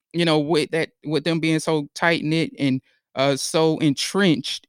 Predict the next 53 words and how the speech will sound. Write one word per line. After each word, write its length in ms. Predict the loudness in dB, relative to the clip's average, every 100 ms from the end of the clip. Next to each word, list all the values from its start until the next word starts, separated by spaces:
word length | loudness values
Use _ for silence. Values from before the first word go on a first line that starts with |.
| -2
in 160 | 0
the 100 | 0
college 480 | -2 0 2 2 0
realm 360 | -4 -2 -2 -2
and 120 | -2
entrenched 560 | -2 -4 -4 -4 -4 -2
in 140 | -2
Clemson, 600 | -2 -4 -4 -4 -4 -6 -8 _ _ _
you 160 | -6 -2
would 140 | 0
have 180 | 2 0
to 80 | 0
think 280 | -2 -2 -2
that 160 | -4 -2
Shad 360 | 0 0 0
Khan 260 | -2 -6 -4
wouldn't 160 | -4 -4
even 260 | -2 -2
go 200 | -2 0
in 60 | 0
that 180 | -2 -2
direction. 400 | -2 -2 0 -2
And 220 | -2 -2
it's 220 | -6 -4
nothing 340 | 0 0 0 0
that 200 | 0 0
in, 140 | -4 -6
it, 300 | -4 -4 -4
that 180 | -4 -4
shows 420 | -2 0 0 -2
me 300 | -4 -2 -4 -6 _ -2
that 120 | 0
I've 200 | 0 0
seen 260 | 0 2
in 100 | 2
Shad 400 | 0 0 0 0
Khan's 380 | -2 -4 -4 -6
history, 520 | -6 -6 -4 -4 -4 -6 _ _ _ -2
uh, 160 | 2 4
that 140 | 4
would 120 | 4
say 180 | 4 4
that 180 | 4 2
he's 320 | -2 -4 -4
interested 640 | -2 -2 0 -2 -2 -2 0
in 120 | 0
bringing 360 | 2 2 0 -2
coaches 360 | -2 -2 -4
from 160 | -4 -4
the 60 |
college 420 | -2 -2 0 -2 -2
level 340 | -2 -2 0
anyway. 460 | 0 0 -4 -8